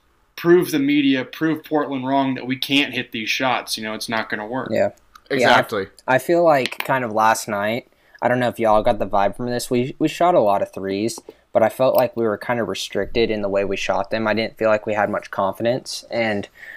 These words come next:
Speaker 2: they said this in the T N T after the game, "N B A players are some of the most insecure people ever. They always having to prove themselves, and they have everybody on Twitter that are gonna be cr-,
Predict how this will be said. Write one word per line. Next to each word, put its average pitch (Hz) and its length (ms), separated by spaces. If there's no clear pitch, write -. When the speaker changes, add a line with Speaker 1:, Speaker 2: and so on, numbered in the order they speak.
Speaker 2:
they 131 180
said 165 180
this 160 200
in 117 80
the 107 80
T 110 180
N 107 80
T 104 180
after 98 320
the 101 80
game, 95 380
"N 135 140
B 165 140
A 135 40
players 113 340
are 107 40
some 117 220
of 110 40
the 110 60
most 104 220
insecure 110 460
people 101 380
ever. 98 440
They 113 120
always 107 280
having 113 200
to 98 60
prove 107 240
themselves, 117 480
and 107 100
they 104 60
have 104 160
everybody 101 440
on 98 120
Twitter 95 300
that 90 120
are 90 40
gonna 90 120
be 90 80
cr-, - 140